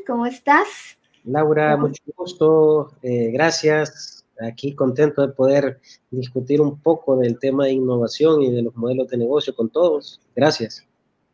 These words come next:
Speaker 1: No, pues bienvenido al reto de hoy, qué alegría, eh, que nos puedas acompañar, eh, y de verdad que es un lujo conversar contigo, bueno,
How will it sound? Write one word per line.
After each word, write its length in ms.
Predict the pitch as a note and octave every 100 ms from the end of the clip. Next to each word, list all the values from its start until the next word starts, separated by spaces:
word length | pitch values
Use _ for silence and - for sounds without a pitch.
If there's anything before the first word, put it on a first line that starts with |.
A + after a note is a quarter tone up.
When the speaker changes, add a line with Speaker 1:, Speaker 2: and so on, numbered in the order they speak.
| _
Speaker 1:
No, 480 | A#3+ G#3 A3 A#3 B3
pues 180 | G#3+ G3
bienvenido 720 | G3+ G#3 G3+ F#3+ G3+ A#3+ C#4
al 140 | C#4 A3+
reto 400 | A3 A#3 B3 A#3+
de 140 | G#3
hoy, 300 | G#3+ C4 F4
qué 80 | -
alegría, 720 | G#3+ A3 G#3 A3+ C4+ D4+ E4 E4 D#4 - _
eh, 280 | G3+ G3 F#3+
que 140 | -
nos 300 | F#3+ F#3+ - -
puedas 300 | A3 A#3 B3+
acompañar, 760 | C4 A3+ G#3+ G3+ F#3 G3+ B3 G4 - _ _ _ _ -
eh, 460 | G3+ F#3+ F#3 F#3 -
y 100 | A3+
de 120 | A3
verdad 280 | G3+ G3 A3
que 100 | C#4
es 120 | C4+
un 240 | C4 B3+ C4
lujo 480 | D#4 E4+ - D#4+
conversar 560 | D#4+ A#3+ G3 G3+ A3+ A#3
contigo, 540 | - A#3+ - C#4+ D4
bueno, 300 | B3+ A3+ F#3